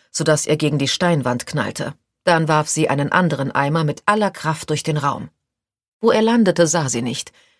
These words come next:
denn die Tränen trübten ihre Sicht. Mit dem Halstuch gegen den Mund gepresst, schrie sie ihre Wut heraus. Auf diese Weise konnte sie so laut heulen, wie sie wollte,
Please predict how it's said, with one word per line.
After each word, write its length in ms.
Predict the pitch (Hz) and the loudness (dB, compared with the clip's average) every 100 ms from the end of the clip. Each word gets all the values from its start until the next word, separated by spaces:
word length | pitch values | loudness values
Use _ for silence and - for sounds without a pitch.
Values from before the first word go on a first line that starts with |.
| _ - | _ -8
denn 100 | 147 | -6
die 120 | 139 | -6
Tränen 460 | - 170 175 131 - | -4 -2 0 -2 -6
trübten 480 | - 165 160 - - | -4 -2 -2 -10 -8
ihre 200 | 135 127 | -6 -4
Sicht. 460 | 156 151 - - _ _ _ _ _ _ _ _ _ _ - | -6 -6 -10 -14 _ _ _ _ _ _ _ _ _ _ -8
Mit 160 | - | -2
dem 160 | 127 131 | -2 2
Halstuch 580 | 170 165 - 127 123 - | 2 2 -2 -6 -8 -4
gegen 240 | 143 143 | -2 0
den 140 | 127 | 0
Mund 240 | 147 165 - | 0 0 -2
gepresst, 480 | 147 - 135 - - - - | -8 -6 -8 -8 -10 -16 -8
schrie 360 | - 202 214 | -2 2 2
sie 180 | 156 170 | 2 2
ihre 240 | 151 147 | 2 0
Wut 260 | 143 175 - | 0 -2 -2
heraus. 520 | 160 147 143 - - _ _ _ _ _ _ _ _ | -2 -2 -2 -4 -6 _ _ _ _ _ _ _ _
Auf 180 | 208 - | -4 0
diese 340 | 220 175 185 | 0 0 0
Weise 320 | 180 180 165 | 2 2 2
konnte 320 | 165 165 156 151 | 0 -2 -2 0
sie 140 | 156 | -2
so 220 | 156 180 | 0 2
laut 420 | 165 156 156 - | 2 2 0 -2
heulen, 340 | 160 156 147 139 | 0 0 0 -2
wie 80 | 143 | -4
sie 180 | 139 | -4
wollte, 480 | 151 165 156 151 139 | 0 0 0 -4 -6